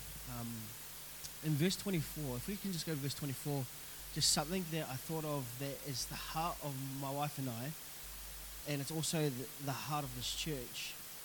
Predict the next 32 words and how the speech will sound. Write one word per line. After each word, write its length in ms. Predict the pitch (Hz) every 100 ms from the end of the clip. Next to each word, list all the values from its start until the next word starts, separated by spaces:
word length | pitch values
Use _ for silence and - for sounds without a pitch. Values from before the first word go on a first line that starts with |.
| - - - 143
whether 200 | 156 147
you, 180 | 139 143 139 - 143 143
whether 200 | 151 143
you've 320 | 135 123 127
known 200 | 139 131
or 100 | 120 127
not. 140 | 127 - - - - - - - - - - - - - -
Can 100 | 170
you 220 | 190 151 147
look 160 | 165
at 60 | 165
the 60 | 127
first 460 | - 139 147 -
verse? 360 | 117 135 185 -
It 60 |
says, 480 | 127 - 135 131 117 120
the 80 | 135
first 400 | - 196 175 170
line 280 | 165 156
is, 260 | 139 131 - - - - -
"And 200 | 135 135
let 160 | 151 175
us 340 | 180 - - - -
consider 600 | 151 123 - 170 170 180 175 - - - - - - 120 135
one 160 | 147
another." 360 | 147 151 139 113 104 - - - - - - - - - - - - - - - - - -
Consider 540 | - 147 - - 208 208
means 300 | 196 185 -
to 160 | -
think 380 | 135 - 196 208 - - - - - -
of 100 | 147
someone 400 | - 175 165